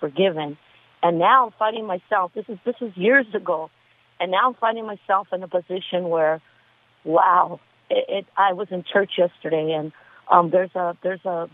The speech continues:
Bible verse. It's, um, Matthew five three. "Blessed are they that mourn, for they shall be comforted." And I didn't know that that's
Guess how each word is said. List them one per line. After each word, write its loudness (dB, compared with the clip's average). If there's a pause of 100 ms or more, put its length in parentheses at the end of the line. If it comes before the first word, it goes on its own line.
Bible 2
verse. -2 (240)
It's, -6 (100)
um, -2 (1120)
Matthew 2 (100)
five 4 (480)
three. 0 (800)
"Blessed -4 (120)
are -2
they -6
that -2
mourn, 0
for -2
they -4
shall -6
be -14
comforted." -2 (840)
And 6
I 8
didn't -2
know 0
that -6
that's -2